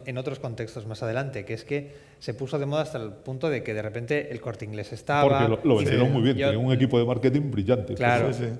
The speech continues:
Speaker 1: O sea, todo el mundo tenía que estar, recuerdo un evento mítico, ¿no? Que luego dio para muchos chistes, que
Speaker 3: El
Speaker 1: es
Speaker 3: de
Speaker 1: que Izquierda
Speaker 3: Llamazares.
Speaker 1: Unida hizo un chi-, un, un meeting en,
Speaker 3: Sí, sí.
Speaker 1: en Second Life y estaba ahí Gaspar Llamazares
Speaker 3: De hecho,
Speaker 1: solo,
Speaker 3: el,
Speaker 1: <laughs> dando
Speaker 3: el,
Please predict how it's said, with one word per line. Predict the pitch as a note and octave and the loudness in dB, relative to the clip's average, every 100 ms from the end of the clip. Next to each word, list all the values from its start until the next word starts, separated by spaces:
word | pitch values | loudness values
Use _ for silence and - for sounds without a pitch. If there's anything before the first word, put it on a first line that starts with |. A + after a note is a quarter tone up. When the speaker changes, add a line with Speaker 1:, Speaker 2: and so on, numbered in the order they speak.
| - - _ _ - - | -12 -20 _ _ -18 -6
Speaker 1:
O | |
sea, | C3+ C3+ | -4 0
todo | D#3 | 2
el | D#3 | 2
mundo | D#3+ F3 C3+ | 2 -2 -2
tenía | B2+ | -2
que | A#2+ | -4
estar, | A#2 D3+ | -2 0
recuerdo | C3 B2 A#2+ B2 | 0 0 -2 -2
un | B2 B2 | -4 -4
evento | A#2+ A#2+ | -6 -6
mítico, | A#2+ C3 A#2+ | -8 -8 -8
¿no? | A#2+ | -8
Que | B2 | -8
luego | A2 G#2 | -8 -6
dio | A#2 | -6
para | A2+ A2+ | -6 -6
muchos | A#2 B2+ A2+ | -8 -10 -10
chistes, | C3+ A#2 C#3+ | -10 -8 -8
que | E3 | -4
Speaker 3:
El | |
Speaker 1:
es | C3 | -2
Speaker 3:
de | B2 | -2
Speaker 1:
que | A#2+ | 0
Izquierda | C3+ B2 B2 | 0 2 2
Speaker 3:
Llamazares. | B2 | 0
Speaker 1:
Unida | C3 C3 | 0 0
hizo | C3+ C3+ C#3 | 0 -2 -6
un | B2 | -6
chi-, | - D3 C#3 | -8 -8 -6
un, | C3 C3+ C3+ | -8 -8 -8
un | C3+ | -6
meeting | D3 D3+ A#2+ A2 | -4 -6 -6 -6
en, | G#2+ C3 | -2 -2
Speaker 3:
Sí, | G#2+ | -2
sí. | C#3+ | -6
Speaker 1:
en | A#2+ | -6
Second | - B2 A#2 A#2+ | -6 -6 -4 -2
Life | C#3+ | -2
y | C3+ | -4
estaba | - A#2 | -4 -2
ahí | A#2+ | 0
Gaspar | A#2 A2+ B2 | -2 -4 -6
Llamazares | A#2+ A#2 A#2 A#2 C3 | -6 -6 -8 -6 -2
Speaker 3:
De | D3 | 0
hecho, | C#3+ C3+ | 2 4
Speaker 1:
solo, | D3+ | 4
Speaker 3:
el, | D#3+ - - D#3 - F#3 | 2 -2 0 0 2 4
Speaker 1:
<laughs> | |
dando | F#3 F#3 E3 D#3+ | 4 6 6 8
Speaker 3:
el, | D#3 | 6